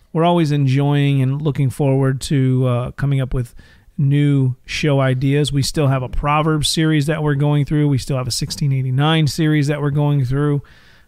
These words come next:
uh, and, uh, hopefully we'll be able this year to put together some more series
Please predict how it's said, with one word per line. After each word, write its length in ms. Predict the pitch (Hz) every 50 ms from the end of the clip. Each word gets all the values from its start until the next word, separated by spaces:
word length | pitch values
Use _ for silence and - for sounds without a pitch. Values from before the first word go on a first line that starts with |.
| - - -
uh, 340 | 131 127 127 123 123 127 -
and, 400 | - 139 139 143 147 147 147 156
uh, 320 | 143 139 135 135 135 131 - - - - - _ _
hopefully 440 | - - 254 - - 226 175 165 165
we'll 200 | 160 156 170 165
be 180 | 160 170 165 170
able 160 | 170 165 160
this 300 | 143 160 214 208 - -
year 140 | 175 156 151
to 60 | 147
put 240 | - - 190 185 -
together 600 | 160 147 151 147 147 143 147 143 147 139 143 -
some 200 | - - 160 147
more 240 | 147 147 147 143 123
series 600 | - - - 170 175 180 160 143 139 131 - -